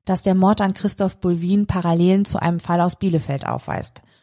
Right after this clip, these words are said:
Möglicherweise spricht die Beamtin damit auf den wegen versuchten Mordes, schwerer Körperverletzung und gefährlicher Körperverletzung verurteilten Klaus O. an,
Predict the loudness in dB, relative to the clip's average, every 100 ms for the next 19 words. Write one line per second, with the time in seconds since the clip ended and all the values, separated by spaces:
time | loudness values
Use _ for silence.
0 | _ _ _ _ -2 4 4 4 -2 -2
1 | 0 0 0 -2 -6 -6 -6 -2 0 0
2 | -2 0 0 2 4 4 2 -2 0 -2
3 | 0 0 -2 -2 -2 -2 -6 -8 -2 2
4 | 2 2 -2 -4 -6 -2 0 0 0 0
5 | 0 -2 0 0 0 0 0 0 -2 -2
6 | 0 2 2 -2 -4 -2 0 -2 0 0
7 | 0 -2 -4 -2 -2 2 2 2 -2 -2
8 | -4 -4 0 0 0 0 2 4 2 -2
9 | -2